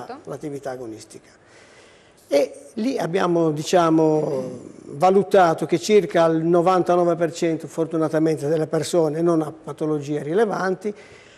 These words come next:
qualcuno nei bambini anche qualche patologia lo inviamo a Gaslini a controllare. Le più tante, diciamo, difetti, diciamo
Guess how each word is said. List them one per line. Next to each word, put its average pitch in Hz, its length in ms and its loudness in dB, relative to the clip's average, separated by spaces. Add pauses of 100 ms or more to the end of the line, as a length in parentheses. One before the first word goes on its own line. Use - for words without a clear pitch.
(300)
qualcuno 247 960 4 (180)
nei 202 320 6
bambini 180 460 4
anche 160 240 -2
qualche 180 320 2
patologia 165 500 2
lo 160 80 2
inviamo 151 420 -2
a 139 60 -10
Gaslini 160 720 -2 (220)
a - 120 -18
controllare. 220 840 -2 (1120)
Le 208 160 4
più 240 180 -2
tante, 240 400 4
diciamo, 214 520 0
difetti, 190 760 2
diciamo 170 460 2